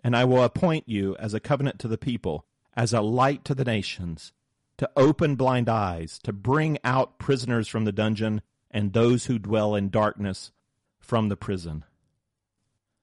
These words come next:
Isaiah fifty ten, "Who is among you that fears the Lord, that obeys the voice of his servant, that walks in darkness and has no light?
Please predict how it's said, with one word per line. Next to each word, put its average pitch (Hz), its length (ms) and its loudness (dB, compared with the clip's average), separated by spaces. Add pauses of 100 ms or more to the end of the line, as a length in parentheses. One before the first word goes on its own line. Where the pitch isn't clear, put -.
(500)
Isaiah 113 360 0
fifty 117 320 -4
ten, 90 400 -2 (380)
"Who 156 260 4
is 156 100 0
among 131 320 0
you 110 140 0
that 104 180 -4
fears 104 300 -2
the 104 80 -4
Lord, 92 480 -2 (420)
that 117 140 0
obeys 123 480 0
the 117 80 -2
voice 107 400 0
of 98 80 -6
his 95 120 -6
servant, 95 460 -4 (360)
that 120 200 -2
walks 135 400 2
in 110 140 -2
darkness 104 500 0
and 95 120 -4
has 98 260 -2
no 101 100 -2
light? 95 460 -6